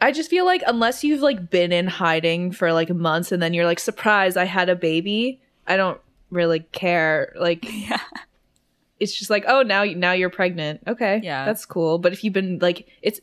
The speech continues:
Speaker 1: you know, like when Kylie did the whole thing where she was shrouded in mystery for so long, and then she was like, "And now I have had a baby." At least that's, like,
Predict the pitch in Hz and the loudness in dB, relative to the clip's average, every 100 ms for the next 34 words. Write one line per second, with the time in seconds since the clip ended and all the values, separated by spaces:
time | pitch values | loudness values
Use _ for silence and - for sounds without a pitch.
0 | - 247 254 226 220 226 226 - 170 185 | -6 -2 2 2 2 0 -2 0 2 2
1 | 175 175 175 170 160 165 - 160 160 - | 2 0 0 0 -2 -2 -2 -4 -4 -8
2 | - 160 170 160 160 156 170 160 165 165 | -2 0 0 0 -2 -4 -6 -6 -6 -6
3 | 175 160 151 156 151 156 165 160 160 160 | -4 -2 -2 -2 -4 -6 -4 -2 -2 -2
4 | - 170 170 175 202 196 202 196 185 190 | -2 0 0 2 4 2 0 0 0 0
5 | 185 151 151 160 180 233 269 - 185 190 | -2 -2 0 2 2 -2 -4 0 0 0
6 | - 185 156 143 - | -4 0 0 -2 -12